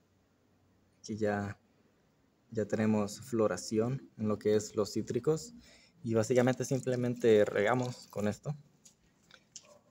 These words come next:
Regamos. Vean los resultados. Mañana en el video les enseñaré más, pero miren cómo se ve con la noche. Parecen estrellas esos puntos blancos.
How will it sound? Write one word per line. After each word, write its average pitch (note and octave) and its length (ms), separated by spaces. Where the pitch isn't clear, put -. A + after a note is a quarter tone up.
Regamos. G#2 760
Vean A2 380
los G2+ 80
resultados. G2+ 880
Mañana A2 640
en G2+ 100
el G#2 140
video G2+ 480
les G#2+ 80
enseñaré A2 380
más, A#2 140
pero A2 120
miren A2+ 260
cómo A#2+ 300
se A#2+ 120
ve A#2+ 60
con A#2 140
la G#2+ 80
noche. A2 260
Parecen A#2 360
estrellas A2+ 440
esos A2 240
puntos A2 300
blancos. A2 580